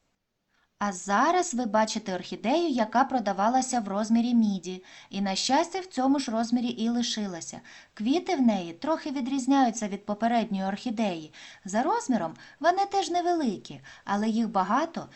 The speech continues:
і в цьому їх особливий шарм, наче зграйка метеликів на квітконосі. Це одна з моїх улюблених орхідей, яка теж в мене досить давно. Ну, а це вже орхідея в розмірі стандарт.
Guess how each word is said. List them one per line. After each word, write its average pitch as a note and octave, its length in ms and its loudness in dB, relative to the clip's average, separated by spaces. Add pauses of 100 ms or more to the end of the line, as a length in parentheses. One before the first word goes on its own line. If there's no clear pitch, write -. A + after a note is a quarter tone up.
(140)
і A#3+ 100 -4
в - 40 -4
цьому F#4+ 320 -2
їх C#4+ 200 -2
особливий G#3 520 -4
шарм, E3+ 440 -4 (320)
наче C#4 260 2
зграйка D#4+ 440 0
метеликів A#3+ 640 -2
на F#3+ 120 -4
квітконосі. G3+ 840 -2 (280)
Це A#3 220 0
одна A#3+ 260 2
з G#3+ 80 0
моїх G#3+ 340 0
улюблених G3 600 -4
орхідей, D#4 540 -4 (220)
яка D4+ 260 2
теж E4 560 0
в A3 80 -4
мене E4 360 0
досить D4 420 -4
давно. F#3 480 -6 (1040)
Ну, B3 280 2
а F3+ 40 -10
це D#4+ 280 -2
вже D#4+ 200 -6
орхідея B3+ 840 -2
в A#3+ 100 -2
розмірі A#3 520 0
стандарт. A3+ 760 -2